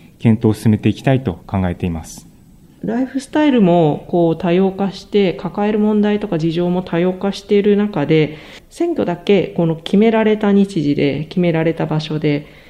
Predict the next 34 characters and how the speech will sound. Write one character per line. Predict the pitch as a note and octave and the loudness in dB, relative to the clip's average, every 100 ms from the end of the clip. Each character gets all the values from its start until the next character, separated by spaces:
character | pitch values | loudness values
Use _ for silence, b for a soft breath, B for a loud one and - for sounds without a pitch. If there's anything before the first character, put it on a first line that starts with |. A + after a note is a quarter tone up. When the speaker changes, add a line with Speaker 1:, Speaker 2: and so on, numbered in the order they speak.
| B | B
Speaker 2:
古 | - A3 | -2 -2
く | A3 | -2
か | |
ら | C#3 | 0
の | F#3 | 2
エ | |
ン | F#3 | 2
シ | |
ャ | D3 | 0
ン | |
ト | B2+ | -6
な | C#3 | -8
ス | - | -8
タ | - D#3+ | -4 -4
イ | C#3+ | -4
ル | |
で | - C#3 - - B B | -4 -4 -4 -10 B B
ず | - | -10
っ | D#3 | -6
と | F3 | -6
来 | - | -6
て | - | -4
る | D#3 | -4
っ | - | -4
て | - | -6
い | |
う | - | -6
の | |
は、 | C#2+ - B B | -8 -10 B B
ち | F#4+ | -6
ょ | |
っ | |
と | F#4+ | -2
今、 | C4 A#3+ G#3+ D3 B | 2 2 2 -2 B